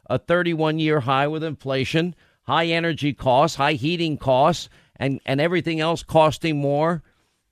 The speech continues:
because of, of Joe's not only economic policies, but his energy policies.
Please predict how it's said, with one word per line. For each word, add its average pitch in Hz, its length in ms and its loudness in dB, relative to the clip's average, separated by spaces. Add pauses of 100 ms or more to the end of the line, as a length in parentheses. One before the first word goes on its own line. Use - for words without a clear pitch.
(220)
because 156 500 4
of, 151 400 2
of 143 140 2
Joe's 165 440 -2
not 147 200 2
only 156 200 0
economic 147 580 0
policies, 143 480 2
but 175 160 -2
his 180 120 -2
energy 240 380 0
policies. 117 840 -2